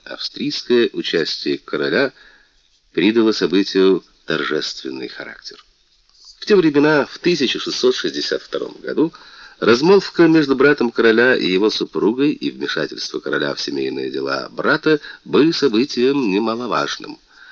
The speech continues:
Не мудрено, что самые смелые люди, окружавшие графа де Гиша, с ужасом разбежались во все стороны.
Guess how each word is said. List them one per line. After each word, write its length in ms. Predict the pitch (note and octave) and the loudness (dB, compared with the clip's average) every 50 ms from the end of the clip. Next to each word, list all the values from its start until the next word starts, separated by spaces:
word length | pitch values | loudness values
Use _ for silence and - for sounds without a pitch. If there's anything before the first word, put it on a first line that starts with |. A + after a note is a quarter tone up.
| - - - - | -20 -20 -14 -6
Не 220 | - D#2+ F2+ A2 | -2 2 4 6
мудрено, 460 | B2+ C#3+ D3+ D#3+ E3+ F3 F#3 G#3 A#3 A3 | 8 8 8 8 6 6 8 6 6 4
что 220 | - - - F3+ | 2 2 2 2
самые 520 | - - E3+ F#3 F#3+ F#3+ F#3 F3 E3 D#3 | 2 4 4 6 6 6 6 6 6 6
смелые 640 | C#3 - - B2 C3+ E3 F3+ F3+ E3 E3 D#3+ D#3 D3+ | 4 2 2 4 6 6 6 8 6 6 6 6 6
люди, 240 | D3 D3+ D3+ C#3+ C#3 | 6 6 6 6 6
окружавшие 960 | C3+ C3 B2+ - A#2+ A2+ A2 A#2 A#2 A2+ - - - G#2+ G2+ G2+ G2+ G2 F2+ | 4 4 4 2 0 2 4 4 4 4 2 0 2 4 4 6 6 4 4
графа 500 | E2+ D#2+ F2 F2 F#2+ G2+ F#2+ - - E2+ | 2 0 0 2 2 2 2 0 -2 -2
де 100 | D#2 E2 | 0 -2
Гиша, 480 | D#2 E2 B2+ E3+ E3 - E3+ D#3+ D3+ - - - - - - - - - _ _ - | 0 0 2 2 2 4 4 4 4 2 0 -10 -20 -20 -20 -20 -20 -20 _ _ -16
с 180 | - - - B2 | -12 -4 2 6
ужасом 500 | C#3+ F3 F3 D#3 D3+ C#3 - C#3+ C3+ B2+ | 8 8 8 8 6 4 4 2 4 6
разбежались 840 | C3 C3 A#2 G2+ G#2 A#2+ G#2+ G2+ A#2+ B2 B2 A#2 A2 G#2 - - - | 6 4 4 2 2 0 2 4 4 4 4 4 2 2 0 0 0
во 140 | F#2+ G2 G2 | 0 0 -2
все 240 | - - - F#2+ | -2 -4 -4 -2
стороны. 640 | - - - - - D#2 C2+ A1 - - - - - | -2 -4 -6 -4 -4 -4 -4 -4 -8 -12 -18 -20 -20